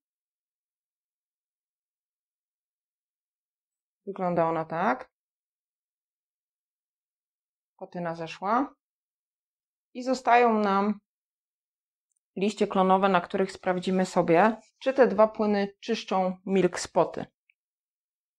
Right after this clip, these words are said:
Wkładamy liścia klonowego do argentum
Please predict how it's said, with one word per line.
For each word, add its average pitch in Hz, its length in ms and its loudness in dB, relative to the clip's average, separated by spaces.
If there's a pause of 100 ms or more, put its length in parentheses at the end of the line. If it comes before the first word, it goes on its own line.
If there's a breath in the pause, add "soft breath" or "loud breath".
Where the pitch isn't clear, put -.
(1700)
Wkładamy 196 680 0
liścia 214 260 -6
klonowego 170 480 -6
do 254 140 0
argentum 202 600 -2